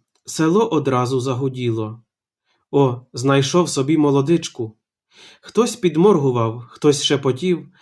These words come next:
а хтось просто тягнув шию, щоб роздивитись нову хазяйку.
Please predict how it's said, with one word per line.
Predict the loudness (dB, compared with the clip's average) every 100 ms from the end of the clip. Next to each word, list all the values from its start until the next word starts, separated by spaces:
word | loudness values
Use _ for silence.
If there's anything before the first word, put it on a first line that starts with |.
| -20 -20 -6
а | -4
хтось | -2 -4 -4
просто | -2 0 0 0 -2
тягнув | 0 0 2 0 0
шию, | 0 0 0 -2 -8 _ _
щоб | -10 -4 0
роздивитись | 0 0 0 2 0 -2 -6 -8 -4
нову | -2 -2 -4
хазяйку. | -6 -4 -4 -4 -8 -16